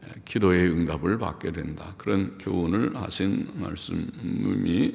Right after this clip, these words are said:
십오 장에 나오는데, 자, 여기에 열매는 성도들의 좋은 인격과 선한 행실을 가리킵니다.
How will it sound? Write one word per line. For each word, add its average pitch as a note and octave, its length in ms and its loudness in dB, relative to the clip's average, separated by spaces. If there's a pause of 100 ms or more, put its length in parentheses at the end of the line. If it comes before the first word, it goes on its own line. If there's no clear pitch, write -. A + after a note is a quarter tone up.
십오 F2+ 280 -2
장에 E2+ 280 0
나오는데, E2 560 0 (800)
자, - 180 -10
여기에 E3+ 380 6
열매는 A#2 720 12
성도들의 A2 760 8
좋은 G2+ 320 8
인격과 G2+ 1080 2
선한 F#2+ 560 2
행실을 F#2 760 0
가리킵니다. E2 600 -4